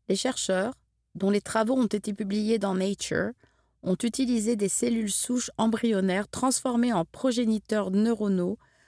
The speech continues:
pour les transplanter précisément dans le mésencéphale. La docteure Viviane Tabar,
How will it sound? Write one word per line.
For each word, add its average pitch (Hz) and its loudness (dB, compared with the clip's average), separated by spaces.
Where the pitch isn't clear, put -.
pour 202 -2
les 196 4
transplanter 233 -2
précisément 202 0
dans 185 0
le 190 2
mésencéphale. 202 0
La 190 2
docteure 240 0
Viviane 220 2
Tabar, 185 -2